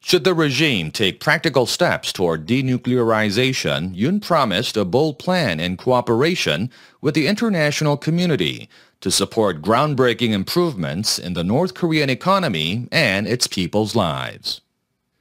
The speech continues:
이 문장에서 중요한 단어는 뭐니 뭐니 해도 비핵화란 단어가 되겠습니다. Denuclearization, denuclearization. 디이, 요 접두어는요, 탈, 분리란 뜻을 갖고 있죠.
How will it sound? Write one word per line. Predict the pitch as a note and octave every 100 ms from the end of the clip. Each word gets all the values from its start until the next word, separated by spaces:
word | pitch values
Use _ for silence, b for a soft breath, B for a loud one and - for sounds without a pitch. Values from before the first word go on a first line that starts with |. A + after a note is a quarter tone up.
| _ _ -
이 | F#3
문장에서 | E3+ F#3+ G3 F3+ F3+
중요한 | - D3+ C#3 C#3
단어는 | B2 B2 C3 D3 G#2+
뭐니 | B2 C3+
뭐니 | B2 A2
해도 | G2+ E2+ D3 C#3+ -
비핵화란 | - B2+ C3+ - - G2 D#2+ D#2+ G2
단어가 | F#2+ F2 F2 F2
되겠습니다. | D#2 D2 - E2 C#2 C2 A#1+ - b b b b -
Denuclearization, | F2+ A#2+ C3+ C#3+ A2+ G2 F2+ A#2+ A#2+ A#2+ A#2+ A#2 C#3 F#3 - A#1+ G1+ - _ _ _ _ _ E2 F2+
denuclearization. | A#2 B2 B2+ C3 G#2 F#2 - G#2 G#2+ A2 A2+ G2+ C#3+ E3+ - B1+ - - _ _ - F#2+
디이, | C3 D3+ B2 A#2+ D#2 - - -
요 | G#2+ A#2
접두어는요, | - G#2+ - B2 F#2 D#2 A#2+ F2 A#1+ -
탈, | - - E3 E2+ A#1 G1+
분리란 | - A2 B2+ B2+ G2 D2+ G2 F#2+
뜻을 | A2+ G#2+
갖고 | F2+ E2 -
있죠. | C2+ - C#3+ G2 A1+